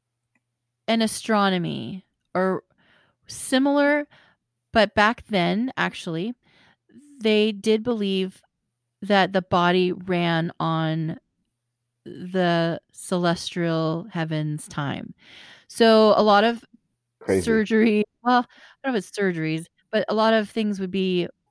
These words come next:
Speaker 1: done according to the planets and moons. So, "Oh, we can't,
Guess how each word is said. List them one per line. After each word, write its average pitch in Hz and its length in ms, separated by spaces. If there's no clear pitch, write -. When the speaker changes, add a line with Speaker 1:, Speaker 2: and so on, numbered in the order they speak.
Speaker 1:
done 190 500
according 185 480
to 170 520
the 180 180
planets 156 560
and 156 140
moons. 143 420
So, 202 280
"Oh, 240 240
we 226 140
can't, 233 560